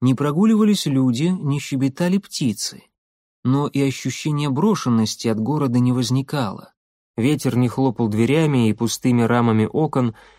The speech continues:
не гонял по узким улочкам обрывки газет и пакетов. Фасады домов будто только вчера были выкрашены в яркие цвета, а треугольные крыши покрыты черепицей терракотового цвета. Город был нарядным и праздничным.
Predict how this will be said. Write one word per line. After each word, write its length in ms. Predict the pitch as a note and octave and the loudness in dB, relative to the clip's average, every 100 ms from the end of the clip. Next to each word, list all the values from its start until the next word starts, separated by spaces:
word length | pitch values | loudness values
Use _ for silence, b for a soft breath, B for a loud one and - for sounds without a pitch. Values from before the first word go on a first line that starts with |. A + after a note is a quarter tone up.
| b B2+ | b -2
не 120 | B2+ | 2
гонял 380 | C#3 F3 G#3 - | 4 4 2 2
по 80 | |
узким 400 | C3+ B2+ - A#2+ | 2 0 0 0
улочкам 420 | C3 B2+ - A#2 A#2 | 2 0 0 0 2
обрывки 400 | G#2+ A#2+ A2 A#2 | 2 0 0 -2
газет 400 | A#2 G#2+ D#3 C3 | 0 0 -2 -4
и 60 | |
пакетов. 680 | A2 G#2+ - A#2 - F2 _ _ _ _ _ | -4 -8 -2 -4 -4 -16 _ _ _ _ _
Фасады 420 | - A#2 C#3 B2 | -2 -2 0 0
домов 480 | A2 A#2+ C#3 D3+ - b b b | 2 2 2 0 -2 b b b
будто 360 | A#2+ A#2+ C3+ - | -2 0 -2 0
только 280 | C#3 A#2 | -2 0
вчера 400 | A#2+ - C3+ D3 | -4 -2 0 2
были 200 | A#2 A2+ | 2 2
выкрашены 580 | G#2+ A#2+ A#2+ A2+ - A2+ | 2 0 0 -2 0 0
в 60 | G#2 | 0
яркие 420 | A#2 A#2 - A2 | 0 0 -2 -4
цвета, 580 | - A2 G#2+ C#3+ D3+ C3+ b b b b | -4 -4 -2 0 -2 -4 b b b b
а 120 | A#2 | -4
треугольные 600 | A2+ B2+ B2 E3 D#3 D#3 | 2 2 4 4 4 2
крыши 440 | E3 G3 G3+ C#3 | 2 2 2 -2
покрыты 500 | A#2+ A#2+ - E3 D#3+ | -2 -2 0 0 0
черепицей 800 | B2 B2 A#2 - E3+ - D3 B2+ b b | -4 -2 -2 -2 -4 -2 -2 -2 b b
терракотового 800 | C#3 C3 B2 D3+ D3+ C3 B2+ B2+ | -2 -2 0 -2 -2 0 2 0
цвета. 600 | - A#2 G#2 F2+ - - _ _ _ _ _ _ _ - | -2 -4 -4 -6 -14 -20 _ _ _ _ _ _ _ -12
Город 420 | G#2+ E3+ A#3+ F3 | -2 0 2 0
был 200 | A2 E3+ | 0 0
нарядным 500 | D#3 C3+ F3+ E3+ E3+ | 2 0 0 0 0
и 160 | D#3+ C3+ | 0 -6
праздничным. 880 | - D3 C#3+ G2 F#2+ - - - | -6 -2 -2 -4 -8 -12 -16 -18